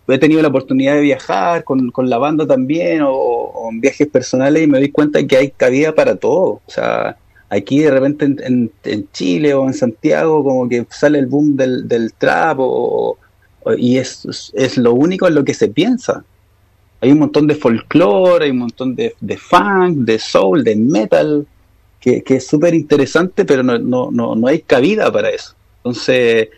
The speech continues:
yo no me limito ni, ni, ni, ni en la, la composición musical de, de, de no hacer esto, porque a lo mejor mi línea edit-, editorial musical no está en ella, no.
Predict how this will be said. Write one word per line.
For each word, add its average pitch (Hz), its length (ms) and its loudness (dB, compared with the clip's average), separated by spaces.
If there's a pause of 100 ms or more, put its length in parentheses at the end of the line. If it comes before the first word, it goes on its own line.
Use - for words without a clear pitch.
(200)
yo 131 140 0
no 175 100 0
me 170 100 2
limito 156 640 2
ni, 131 240 -2
ni, 101 280 -10
ni, 101 320 -6
ni 95 200 -8
en 92 200 -12
la, - 160 -8 (120)
la 98 180 -2 (100)
composición 104 680 2
musical 113 760 2
de, 127 180 0
de, 101 380 -4 (580)
de 95 180 -6
no 135 300 2
hacer - 260 0
esto, 147 220 0
porque 135 220 0
a - 40 0
lo 120 60 -2
mejor 131 380 -2
mi 120 280 0
línea 156 500 0
edit-, 135 400 -4
editorial 120 680 0
musical 139 680 0
no 143 80 2
está 143 300 0
en 156 100 -2
ella, 175 220 -2
no. 165 340 -2